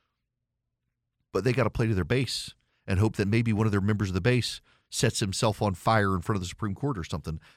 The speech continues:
I mean, they're really going all out on self-immolation right now. They're hoping maybe one of them takes out a Supreme Court justice along the way. The shrill rhetoric from the left is gonna get a justice killed, and they don't care because Joe Biden would get to appoint the replacement.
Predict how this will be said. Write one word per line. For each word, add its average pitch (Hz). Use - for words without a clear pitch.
I 98
mean, 101
they're 101
really 127
going 113
all 117
out 120
on 80
self-immolation 98
right 82
now. 92
They're 90
hoping 107
maybe 95
one 104
of 98
them 95
takes 98
out 101
a 95
Supreme 107
Court 101
justice -
along 98
the 101
way. 117
The 85
shrill 135
rhetoric 117
from 113
the 95
left 123
is 85
gonna 113
get 107
a 92
justice -
killed, 101
and 80
they 107
don't 139
care 113
because 90
Joe 104
Biden 104
would 90
get 92
to -
appoint 98
the 85
replacement. -